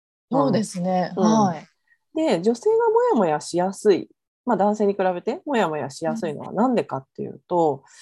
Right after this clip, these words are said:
Speaker 1: うん。はい。
Speaker 2: これはですね、えっと、まあ、女性、女性のためのライフサイクル心理学っていう本があるんですけども、
Speaker 1: はい。
Speaker 2: えー、ここに書いて、この岡本優子さん、先生っていう、まあ、教授ですね、
Speaker 1: はい。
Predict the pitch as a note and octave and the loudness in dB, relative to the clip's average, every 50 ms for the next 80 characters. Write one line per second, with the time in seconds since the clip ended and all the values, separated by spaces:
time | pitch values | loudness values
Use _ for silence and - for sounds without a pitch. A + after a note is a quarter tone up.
0 | - A3 A3 A3 G#3 G3 F#3+ - C4+ D4 D#4+ E4 E4+ E4 B3 D3+ C#3+ - - C3 | -12 -8 -6 -6 -6 -6 -6 -4 -2 -2 0 0 0 0 0 -2 -4 -4 -6 -6
1 | C#3+ D#3 D3+ C#3+ C3+ C#3 - D#3 D3 C#3 - _ - D3 D3+ D3 C#3+ C#3+ - - | -4 -4 -4 -4 -6 -8 -8 -8 -8 -8 -8 _ -6 -6 -4 -4 -6 -6 -4 0
2 | C4+ A#3 - - A3 A3 A3 - - D#4 D4+ D4+ C#4+ G#3 G3+ G3 G3+ - C4+ C4+ | 0 0 2 0 0 -2 -2 -4 -6 -6 -4 -4 -2 0 0 0 2 0 0 0
3 | C4+ C4+ C4+ C4 - B3+ A#3+ A#3+ A#3+ A#3 A#3 G3+ F3+ G3 G#3+ A#3+ A#3 - - B3 | 0 0 -2 -2 -2 -2 -2 -2 -4 -4 -2 0 0 0 0 0 -4 -8 -8 -6
4 | A#3 A#3 A#3 - - - A3 G#3+ A3 A3 G#3+ - - _ - - - G#3 G#3 G#3 | -6 -6 -8 -6 0 2 4 6 6 6 6 2 -4 _ -10 -6 -4 -2 0 2
5 | G3+ G#3 F#3 D#3 - - C#3+ C3+ - _ _ - D3 C3+ C3 - - - G#3+ F3 | 2 4 4 2 0 -2 -6 -14 -14 _ _ -6 -6 -6 -6 -8 -4 -2 -2 -2
6 | C#3 - - - - _ _ _ - F#3 D3 C3+ A#2+ A2+ C#3+ C#3 - - D3 D3+ | -2 -4 -8 -10 -10 _ _ _ -2 -2 -2 -2 -6 -8 -12 -12 -12 -12 -12 -12
7 | D3+ F3 G#3+ A#3 G3+ D#3+ D3+ G#3 A3+ A3+ - - _ _ _ - G#3 G3 F#3+ - | -6 -2 0 2 2 2 2 0 -2 -4 -6 -12 _ _ _ -4 -4 -4 -4 -4
8 | - B3+ - - D4+ D#4+ E4+ F#4+ F4+ B3 G#3+ - - A3 G#3+ G3+ - D#3 D3 A3 | -8 -10 -6 -4 -2 -2 0 0 -2 -2 -4 0 0 0 0 2 0 -2 -2 -2
9 | - G#3 F#3 F3 - - - B3+ B3 B3 A#3+ A#3+ A#3 A#3+ C4 B3+ G#3 - _ - | -2 -4 -4 -4 -4 -2 0 0 0 0 -2 -2 -2 -2 -2 -4 -6 -6 _ -6
10 | C3+ B2+ - - - - - - - - D#3+ C#3 C#3 - C#3+ - - _ - - | -8 -8 -8 -10 -12 -14 -12 -14 -8 -6 -6 -6 -4 -6 -8 -8 -8 _ -10 -8
11 | - - D3+ C#3 - - G#3 F#3+ F#3+ F3+ F3+ F3 - - - - - F#3 G#3+ | -8 -8 -8 -6 0 2 4 4 4 4 2 -2 -4 -8 -10 -12 -12 -12 -12